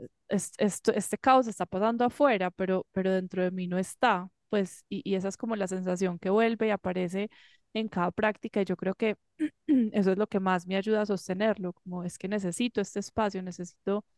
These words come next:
este silencio de, de saber que ahí estoy, pues, y, y que, mm, y que ese centro está ahí independientemente de lo que esté pasando afuera.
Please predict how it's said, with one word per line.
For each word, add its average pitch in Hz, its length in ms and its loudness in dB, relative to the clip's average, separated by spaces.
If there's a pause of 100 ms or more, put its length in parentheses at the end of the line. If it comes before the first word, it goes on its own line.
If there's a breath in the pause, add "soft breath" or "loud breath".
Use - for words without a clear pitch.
(380)
este 214 260 0
silencio 196 840 0
de, 180 380 0 (560)
de 185 100 -2
saber 180 300 0
que 185 120 -2
ahí 185 100 4
estoy, 175 580 -2 (180)
pues, 180 220 -4
y, - 160 -12 (220)
y 185 140 -6
que, 175 280 -2
mm, 170 220 -8 (1000)
y - 80 -8
que - 120 -2
ese 185 160 0
centro 190 600 0 (420)
está - 260 -6
ahí 196 200 2
independientemente 190 920 -2
de 196 80 2
lo 185 80 -2
que - 120 -6
esté - 160 -12
pasando 180 400 -2
afuera. 190 460 0